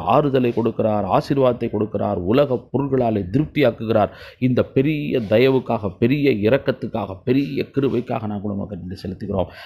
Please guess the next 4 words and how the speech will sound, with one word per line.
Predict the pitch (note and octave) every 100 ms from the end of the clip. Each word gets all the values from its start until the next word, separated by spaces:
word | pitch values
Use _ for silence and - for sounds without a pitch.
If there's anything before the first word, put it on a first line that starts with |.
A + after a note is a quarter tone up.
| -
நாங்கள் | - A2 A2 G#2+ F2 - -
மிகவும் | A#2 C3 C3+ A#2
ஏழையான | F#2+ G#2+ C3+ C3+ C3+ C#3
கடவுளிடத்திலோ, | B2 A#2 A#2+ A2 G#2+ G#2+ G#2+